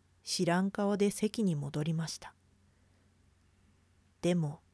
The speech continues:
心配で心配でたまりません。お姫様が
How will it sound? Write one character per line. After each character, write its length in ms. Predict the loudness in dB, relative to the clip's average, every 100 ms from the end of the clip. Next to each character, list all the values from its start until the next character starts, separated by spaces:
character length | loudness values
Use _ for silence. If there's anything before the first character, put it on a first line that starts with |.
| _ _ _ _
心 340 | -8 -2 -2 2
配 200 | 2 6
で 120 | 6
心 280 | 4 2 2
配 180 | 2 4
で 120 | 4
た 140 | 2 0
ま 120 | 2
り 100 | 2
ま 120 | 0
せ 160 | 0 -2
ん。 80 | -4 _ _ _ _ _ _ _ _ _ _ _ _ 0
お 100 | 0
姫 300 | 2 2 4
様 280 | 4 2
が 220 | 2 -2